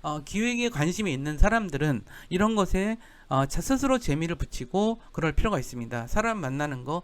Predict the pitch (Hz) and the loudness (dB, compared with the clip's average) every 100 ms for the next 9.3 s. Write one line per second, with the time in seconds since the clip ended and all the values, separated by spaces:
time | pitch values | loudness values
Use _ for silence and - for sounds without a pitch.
0 | - 156 165 147 143 156 143 127 131 113 | -6 -4 -4 -4 -6 -2 -2 -4 -6 -6
1 | 131 151 123 117 - 185 104 - - - | -6 -6 -6 -6 0 2 2 -4 -20 -18
2 | - - 143 135 170 202 208 143 165 170 | -16 0 2 4 4 6 4 4 2 2
3 | 160 139 131 190 208 - 247 247 165 127 | 0 -2 0 0 0 0 2 2 2 0
4 | 131 147 175 113 110 - - 143 139 185 | -2 -2 -2 -2 -4 -8 -6 -2 0 -2
5 | 180 - - - 247 220 185 127 135 - | -4 -8 -6 2 2 2 2 0 0 -4
6 | - 143 143 - 156 135 165 202 - 139 | 0 0 0 0 0 0 -4 -4 -4 0
7 | 170 175 147 123 120 113 113 107 - - | 2 4 4 2 0 2 0 -2 -8 -20
8 | - 156 143 127 160 214 202 147 139 117 | -10 -2 2 2 4 4 4 -2 -4 -2
9 | 110 131 | -2 -2